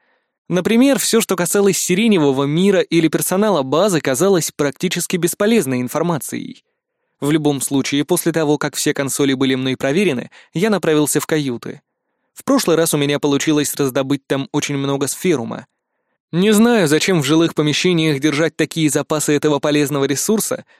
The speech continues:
но я рассчитывал на то, что и здесь будет примерно то же. Жаль, но моим ожиданиям не суждено было сбыться. Кроме всего пары слитков, я так ничего интересного и не нашел. Куча барахла, электроника непонятного назначения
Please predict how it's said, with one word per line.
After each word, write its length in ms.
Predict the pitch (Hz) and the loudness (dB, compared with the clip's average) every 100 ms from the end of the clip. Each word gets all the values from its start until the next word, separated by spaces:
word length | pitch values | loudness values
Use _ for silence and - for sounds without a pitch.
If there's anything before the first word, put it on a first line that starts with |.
| _ | _
но 100 | 147 160 | -2 0
я 220 | 190 254 | 2 2
рассчитывал 560 | 214 - 226 202 190 165 | 0 -2 0 2 2 0
на 120 | 156 | -2
то, 160 | - | -2
что 160 | 226 - | 0 0
и 120 | 214 | 0
здесь 300 | 214 247 202 | 0 0 0
будет 280 | 147 139 131 | -2 -4 -4
примерно 420 | 156 156 156 165 | -2 -2 -2 -4
то 260 | 165 226 185 | -2 0 0
же. 240 | 120 - _ _ _ _ _ _ _ - | -2 -12 _ _ _ _ _ _ _ -6
Жаль, 400 | 151 202 269 190 | -2 2 4 4
но 140 | 139 | 2
моим 220 | 139 143 143 | 0 0 0
ожиданиям 560 | 147 156 156 147 147 | 0 2 2 0 -2
не 100 | 151 | -2
суждено 440 | 143 143 147 165 147 | -4 -2 -2 0 -2
было 200 | 120 120 | -4 -4
сбыться. 500 | 135 135 - - - _ _ _ _ _ - | -4 -4 -6 -10 -14 _ _ _ _ _ -2
Кроме 260 | 262 254 | 2 2
всего 320 | 220 - 226 220 | 2 2 2 2
пары 260 | 220 202 | 0 0
слитков, 440 | 156 220 226 131 - | 0 0 0 -4 -2
я 160 | 135 | -2
так 180 | 170 156 | -2 -4
ничего 340 | 147 151 147 | -2 0 0
интересного 600 | 143 135 151 156 - 131 | 0 -2 -2 -2 -2 -2
и 60 | 135 | -2
не 100 | 135 | -2
нашел. 440 | 143 - 165 139 _ _ _ _ _ _ | -4 -4 -4 -6 _ _ _ _ _ _
Куча 280 | 160 147 143 | -4 -2 0
барахла, 520 | 139 135 180 208 180 _ _ - | -2 0 0 0 -2 _ _ -2
электроника 640 | 147 139 - 240 220 208 | 0 0 2 4 4 2
непонятного 520 | 190 185 165 156 160 | 0 0 0 0 0
назначения 720 | 151 143 147 - 151 143 135 | 0 0 -2 -2 -2 -2 -4